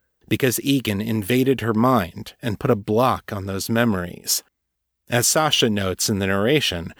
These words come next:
this is a gruesome, horrifying violation of the telepathic code of ethics that the collective ascribes to.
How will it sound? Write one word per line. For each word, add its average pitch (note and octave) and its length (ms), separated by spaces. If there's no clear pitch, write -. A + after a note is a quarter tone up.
this C3 280
is A#2+ 200
a G#2+ 100
gruesome, B2 840
horrifying A2 800
violation G2+ 760
of E2+ 120
the F#2 80
telepathic G2+ 680
code G#2 220
of F2 120
ethics - 500
that - 160
the G2+ 80
collective G2+ 500
ascribes A2 600
to. - 340